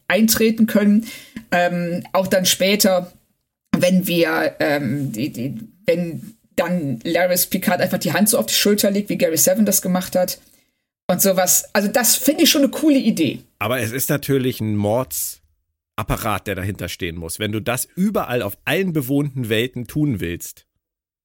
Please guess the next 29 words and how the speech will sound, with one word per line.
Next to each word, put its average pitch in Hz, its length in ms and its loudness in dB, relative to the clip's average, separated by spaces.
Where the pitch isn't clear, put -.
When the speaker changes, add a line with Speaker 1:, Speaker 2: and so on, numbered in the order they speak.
Speaker 1:
Das 202 160 2
habe 240 140 4
ich 220 40 -2
dann 202 140 0
auch 165 200 0
gedacht. - 420 -6
Also, 190 240 4
Speaker 2:
<laughs> - 1700 -2
Speaker 1:
das 269 180 2
ist 233 360 2
ein, 202 320 2
also 214 160 2
das 208 180 2
ist 277 300 0
ein 190 240 -2
Aufwand - 720 -2
und, 202 440 2
äh, 185 220 2
eine 185 200 2
Macht, - 580 -4
ähm, 190 500 0
dass - 160 0
man 233 80 4
sich 214 100 4
dann 214 140 2
schon 226 260 4
fragen 202 440 0
muss, 202 260 2
so, 196 480 0